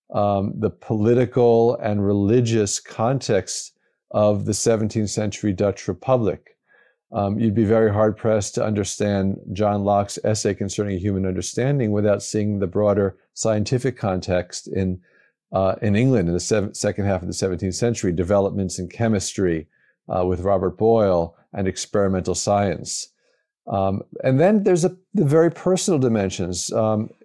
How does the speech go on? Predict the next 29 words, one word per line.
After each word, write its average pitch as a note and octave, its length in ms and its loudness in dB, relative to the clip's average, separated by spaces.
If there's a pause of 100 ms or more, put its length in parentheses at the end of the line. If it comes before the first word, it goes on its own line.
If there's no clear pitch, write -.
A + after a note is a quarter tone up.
(240)
in, A#2+ 360 -4
in B2 120 2
the A#2 60 2
book C3 240 2
that B2 120 0
we're A2 160 2
gonna A2 180 2
talk D3 360 2
about, G#2 520 2 (520)
um, G#2+ 420 0
the A2 120 -2
debate A#2 500 2
between A#2 680 0 (140)
Antoine A2 480 -2
Arnauld, G2+ 800 0
who G#2 340 0
was F#2+ 600 2
a G2 100 -2
very, G#2+ 580 2 (140)
um, F#2+ 460 -2 (100)
embattled G2+ 920 2
and F#2+ 580 -2 (400)
contentious G#2+ 800 -2
Jansenist G#2 840 -2
in F2+ 120 -8
the F2 80 -4
French F#2+ 320 -6
Catholic F2+ 320 -2
Church, A#2 460 -2